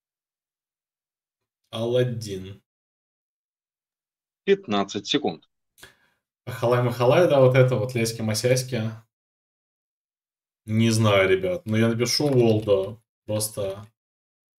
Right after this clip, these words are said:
Speaker 1: семь семь. Блин, да не. Я успел?
Speaker 2: Правильный ответ — Карма. Карма — популярное имя в странах Южной Азии,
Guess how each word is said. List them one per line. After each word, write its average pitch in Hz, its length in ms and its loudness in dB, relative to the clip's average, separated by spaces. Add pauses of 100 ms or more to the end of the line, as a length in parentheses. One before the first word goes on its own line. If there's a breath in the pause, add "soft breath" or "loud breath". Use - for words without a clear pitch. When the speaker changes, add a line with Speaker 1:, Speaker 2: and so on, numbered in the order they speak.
(1300)
Speaker 1:
семь - 280 -6
семь. 123 440 -2 (720)
Блин, 101 240 -6
да 104 80 -8
не. 104 240 -6 (2750)
Я 110 120 -6
успел? 110 280 -6
Speaker 2:
Правильный - 200 -16
ответ — 180 280 -20 (140)
Карма. 98 500 -12 (920)
Карма — 214 300 4
популярное 156 520 0
имя 139 260 0
в 113 40 -14
странах 117 360 -4
Южной 117 340 -4
Азии, 95 480 -2